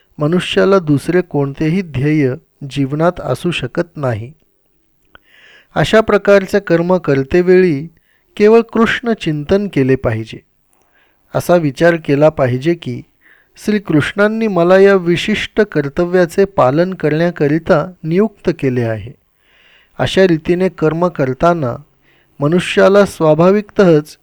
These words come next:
कृष्ण चिंतन करावे लागते. हीच परिपूर्ण कृष्ण भावना होय. तथापि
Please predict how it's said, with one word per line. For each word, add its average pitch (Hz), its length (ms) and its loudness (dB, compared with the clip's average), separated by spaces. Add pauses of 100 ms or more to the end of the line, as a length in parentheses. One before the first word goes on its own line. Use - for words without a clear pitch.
कृष्ण 220 420 -2
चिंतन 170 500 -4
करावे 139 460 0
लागते. - 380 -4 (1300)
हीच 233 360 2
परिपूर्ण 175 540 0
कृष्ण 165 480 -4
भावना 135 400 -2
होय. 127 280 -4 (760)
तथापि 156 580 -2